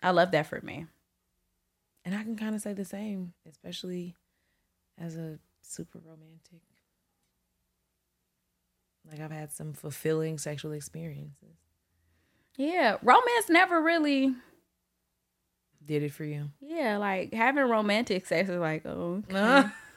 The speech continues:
Speaker 1: Mm. Okay." I don't even like rom-, um, I don't like rom-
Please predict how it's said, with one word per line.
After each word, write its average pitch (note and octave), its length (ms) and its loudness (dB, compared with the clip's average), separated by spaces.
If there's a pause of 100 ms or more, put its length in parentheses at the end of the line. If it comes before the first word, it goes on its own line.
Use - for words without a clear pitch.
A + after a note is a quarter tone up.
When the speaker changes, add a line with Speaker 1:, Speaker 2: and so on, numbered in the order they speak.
(260)
Speaker 1:
Mm. A#3+ 680 4 (640)
Okay." B3 840 0 (300)
I D4 80 12
don't C#5+ 160 12
even F#4+ 160 12
like D#4+ 180 12
rom-, C#4+ 300 12 (300)
um, A#3 400 8
I A#3+ 100 10
don't G4 140 8
like C4 240 10
rom- - 80 -8